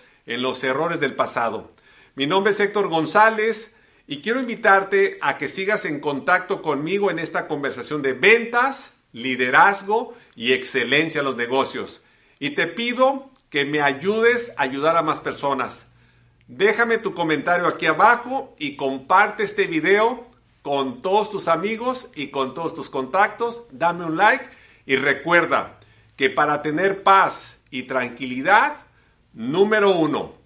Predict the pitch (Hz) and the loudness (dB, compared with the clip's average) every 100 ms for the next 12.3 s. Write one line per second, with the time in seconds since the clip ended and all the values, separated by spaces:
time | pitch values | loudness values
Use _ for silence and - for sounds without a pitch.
0 | _ _ _ _ - 117 139 - - 190 | _ _ _ _ -8 0 0 -2 -4 2
1 | 226 - 247 262 - - 175 185 185 196 | 2 2 -4 -4 -6 -6 -4 -2 -2 -2
2 | 190 190 - 240 262 208 - _ _ _ | 0 -2 0 2 2 0 -10 _ _ _
3 | 139 - 196 196 196 151 135 104 - - | -8 -4 0 0 2 0 0 -4 -12 -20
4 | _ _ _ _ _ 101 127 156 170 180 | _ _ _ _ _ -8 -4 -2 0 4
5 | 240 254 - - _ _ _ _ 113 113 | 4 2 -4 -14 _ _ _ _ -18 -4
6 | 185 269 254 - 262 254 254 277 269 - | 0 0 -2 0 2 2 0 -4 -6 -16
7 | _ 139 139 151 170 208 214 220 185 160 | _ -6 -4 4 4 6 2 -2 -6 -8
8 | 151 143 - 202 220 233 262 247 _ _ | -8 -10 -8 -6 -4 -4 -6 -8 _ _
9 | - 131 120 - 170 180 196 180 156 147 | -8 -8 -8 0 2 2 0 -4 -10 -6
10 | 131 110 - 190 214 247 247 - _ _ | -6 -6 -2 2 2 0 -6 -20 _ _
11 | _ _ - 127 160 175 180 170 151 143 | _ _ -12 -8 -4 -2 0 -2 0 0
12 | 113 - - | 0 -10 -16